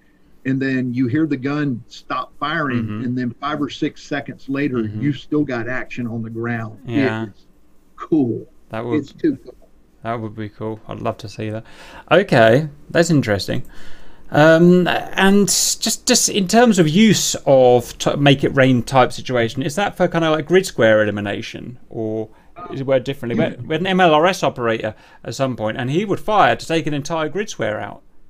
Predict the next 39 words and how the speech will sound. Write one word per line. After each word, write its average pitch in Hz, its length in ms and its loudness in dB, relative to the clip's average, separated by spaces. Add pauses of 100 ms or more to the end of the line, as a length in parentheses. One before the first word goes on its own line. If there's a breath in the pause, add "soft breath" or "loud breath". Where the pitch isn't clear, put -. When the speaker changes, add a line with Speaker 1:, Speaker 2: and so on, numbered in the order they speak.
(120)
Speaker 2:
Maybe 143 160 -6
it's 139 100 -8
a 135 40 -10
bit 139 100 -8
different. 156 400 -4 (720)
Speaker 1:
It, 190 60 0
it 208 80 0
would 196 180 0
do, 190 460 2
I'm 160 240 -2
sorry, 143 260 -2 (100)
I, 127 40 -4 (220)
I 131 100 -6
didn't 127 180 0
mean 120 120 2
to 120 40 0
interrupt 123 240 -4
you, 120 140 -8
sir. 135 240 -8
Speaker 2:
Yeah. 147 220 -6
Speaker 1:
Uh, - 20 -10 (420)
you 170 160 0
would 156 180 0
never 165 540 -2 (120)
do 156 180 2
that 139 320 -6
in 131 100 -8
a 120 60 -6
combat 131 400 -8
situation 127 840 -6
where 123 140 -4
you 117 100 -8
got 127 160 -8
troops 139 300 -4
on 127 100 -10
the 123 60 -8
ground. 131 580 -6
Speaker 2:
Mm-hmm, - 100 -16
mm-hmm. 110 160 -12